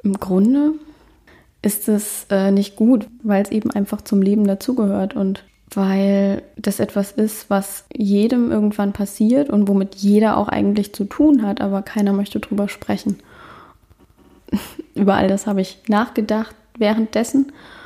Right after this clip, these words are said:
und dazu ist mir dann auch ein Buch in Erinnerung gekommen, was ich vor ein paar Monaten gelesen habe und was total gut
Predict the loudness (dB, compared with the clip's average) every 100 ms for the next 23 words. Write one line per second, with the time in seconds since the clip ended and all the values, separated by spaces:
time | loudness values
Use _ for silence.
0 | -20 -20 -12 -2 2 4 4 2 -2 -4
1 | -2 0 -2 -4 -4 0 0 0 0 0
2 | 0 -2 -2 -2 -2 -4 -8 -18 -4 0
3 | 2 4 4 2 -2 -2 0 0 0 -2
4 | -4 -6 -2 0 0 -2 -4 -4 -6 -8
5 | -14 -16 -20 -20 _ -20 -20 -14 -4 0
6 | 2 2 0 -2 0 2 2 0 0 0
7 | 0 0 0 0 0 -4 -2 -2 -2 0
8 | -2 -2 -4 -8 -10 -8 -4 0 2 4
9 | 2 0